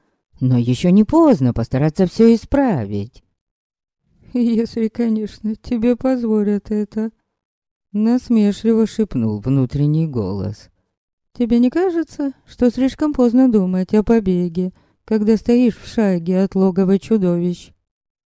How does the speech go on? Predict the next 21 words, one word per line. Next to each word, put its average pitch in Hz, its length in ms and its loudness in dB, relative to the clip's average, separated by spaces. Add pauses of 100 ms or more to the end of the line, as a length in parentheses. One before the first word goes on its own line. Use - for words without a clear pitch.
(120)
И 180 140 0
словно 262 500 4
в 254 60 2
ответ 247 340 2
на 139 120 2
мои 117 260 0
мысли 185 500 2
дверь, 190 320 0
скрипнув, 190 920 -4 (360)
тихонько 240 520 2
приоткрылась, 123 1040 0
будто 202 340 0
от - 100 -4
сквозняка. 202 920 0 (880)
Волей-неволей 175 840 4
мой 113 180 0
взгляд 120 320 -2
устремился 226 680 2
в 117 60 -2
образовавшуюся 147 1040 0
щель. 147 580 -4